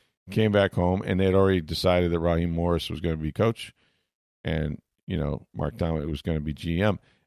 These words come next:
And it reminds me a little bit of Todd Bowles is gonna be coach, you know, and Jason Licht's gonna continue to be G M. Um, I don't know,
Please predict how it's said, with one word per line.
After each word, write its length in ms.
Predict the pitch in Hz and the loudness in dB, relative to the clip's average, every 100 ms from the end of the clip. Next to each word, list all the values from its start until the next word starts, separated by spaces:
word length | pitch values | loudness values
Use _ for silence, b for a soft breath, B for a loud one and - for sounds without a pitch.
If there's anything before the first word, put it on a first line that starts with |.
| _ | _
And 100 | 101 | 0
it 100 | 101 - | 2 2
reminds 560 | 95 101 120 160 120 | 2 4 4 4 2
me 100 | 101 | 2
a 80 | 95 | 4
little 200 | 113 131 | 4 4
bit 260 | 90 87 - | 4 2 2
of 420 | 92 85 78 - _ _ | 2 2 0 -8 _ _
Todd 240 | - 80 78 | -2 -2 2
Bowles 280 | 87 90 78 | 2 2 0
is 80 | |
gonna 180 | 78 82 | -2 -2
be 140 | 78 76 | -2 2
coach, 520 | 120 135 - - - _ _ _ _ _ _ _ | 4 4 2 -10 -14 _ _ _ _ _ _ _
you 120 | 113 | 0
know, 240 | 110 113 123 _ _ _ | 2 0 -4 _ _ _
and 180 | 82 76 | -4 0
Jason 320 | 90 85 82 | 0 0 -2
Licht's 220 | 85 80 | -2 -2
gonna 180 | 90 78 | -4 -4
continue 400 | 92 95 143 92 | -2 0 0 0
to 60 | |
be 120 | 78 78 | 0 -4
G 240 | - 78 | -4 -6
M. 180 | 73 - _ _ _ _ _ | -6 -10 _ _ _ _ _
Um, 500 | - 78 80 76 76 - _ _ _ _ _ | -6 -2 -2 -2 -6 -10 _ _ _ _ _
I 120 | 120 | 2
don't 100 | 175 | 4
know, 300 | 226 226 - | 6 4 2